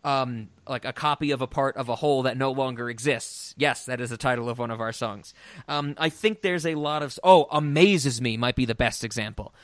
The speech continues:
um, is that it's like I had an idea, and I never wanted to stray from that idea. I wanted to make sure that that song is about that idea,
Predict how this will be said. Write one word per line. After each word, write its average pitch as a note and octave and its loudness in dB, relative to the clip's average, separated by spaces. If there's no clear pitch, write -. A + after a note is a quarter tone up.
um, C#3+ 0
is D3+ 0
that D#3 0
it's D#3 -6
like C#3+ -2
I E3+ 0
had E3+ 0
an C#3 0
idea, D3+ 4
and C4+ -2
I C#3 0
never C#3 0
wanted C3 -2
to B2 -10
stray D#3+ 2
from F3 0
that D#3+ 2
idea. D3+ 2
I C3+ 2
wanted C#3+ -2
to C#3+ -6
make C3+ -8
sure C3+ -4
that A#2+ -6
that B2+ -2
song B2 -4
is A#2+ -6
about A#2 -4
that A#2+ -2
idea, B2 0